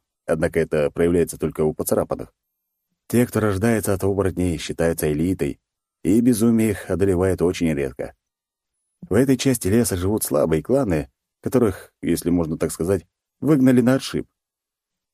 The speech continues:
В остальных регионах сидят самые сильные кланы, и там они живут намного лучше. Новая информация запустила шестеренки в моей голове,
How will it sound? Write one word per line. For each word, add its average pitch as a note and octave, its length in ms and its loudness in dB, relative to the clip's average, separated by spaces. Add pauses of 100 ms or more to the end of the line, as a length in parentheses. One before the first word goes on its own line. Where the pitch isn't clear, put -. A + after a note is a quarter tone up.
В - 20 2
остальных D#3 420 2
регионах C#3+ 600 2
сидят F#2 340 -2
самые F2+ 360 0
сильные D2+ 400 -2
кланы, D2 420 -4 (340)
и F#2+ 100 -4
там G#2+ 260 0
они A2+ 140 4
живут G#2+ 320 -2 (100)
намного F2 460 0
лучше. D#2+ 440 -2 (880)
Новая E2+ 360 2
информация F#2+ 600 -2
запустила F2 520 -2
шестеренки E2+ 560 -4
в E2+ 80 -2
моей E2 240 0
голове, F2 560 -2